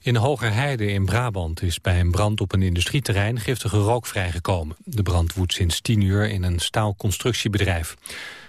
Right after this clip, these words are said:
Ruim zevenhonderd mensen hebben via Burgernet te horen gekregen dat ze ramen en deuren dicht moeten houden.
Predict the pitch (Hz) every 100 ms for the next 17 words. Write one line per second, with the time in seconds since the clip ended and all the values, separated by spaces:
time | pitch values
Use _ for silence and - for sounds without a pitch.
0 | - 113 107 123 139 135 131 127 123 -
1 | 117 110 98 107 98 107 139 - 113 107
2 | 117 - 101 110 98 92 - 95 87 95
3 | - 95 90 98 92 95 90 98 85 85
4 | 92 - 90 85 85 73 78